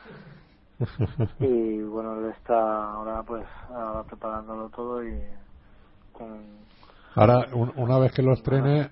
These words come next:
Speaker 1: una vez que lo estrene, ya se le pedirá la, o la segunda parte o el nuevo proyecto, ¿no? Y mandará a todo el mundo la porra, de "Dejadme en paz, dejadme".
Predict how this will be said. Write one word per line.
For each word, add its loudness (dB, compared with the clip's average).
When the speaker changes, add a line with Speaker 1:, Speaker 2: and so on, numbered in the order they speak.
Speaker 1:
una 0
vez 2
que -4
lo 2
estrene, -2
ya 4
se -4
le 2
pedirá 2
la, 2
o 0
la 0
segunda 0
parte 2
o 6
el 2
nuevo 6
proyecto, 6
¿no? 2
Y 8
mandará 6
a 6
todo 2
el -2
mundo -4
la 2
porra, 4
de 4
"Dejadme 0
en -2
paz, 2
dejadme". -2